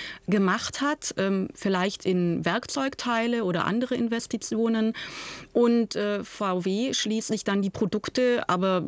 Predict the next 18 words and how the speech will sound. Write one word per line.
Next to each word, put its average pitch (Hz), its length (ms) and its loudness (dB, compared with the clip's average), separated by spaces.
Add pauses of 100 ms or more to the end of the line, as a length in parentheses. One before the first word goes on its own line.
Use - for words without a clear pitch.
vielleicht - 340 -4
nicht - 280 0
haben 220 340 2
wollte. 247 360 2
Jedenfalls 220 720 2
kam 208 280 0
es 233 100 -6
zu - 160 -2
einer, 214 400 0
wie 190 100 -2
der 180 160 0
Zulieferer 226 640 -2
sagt, 196 320 -2 (240)
fristlosen 262 880 0
und 226 240 2
nicht 233 240 0
nachvollziehbaren 175 1040 0
Kündigung. 226 720 2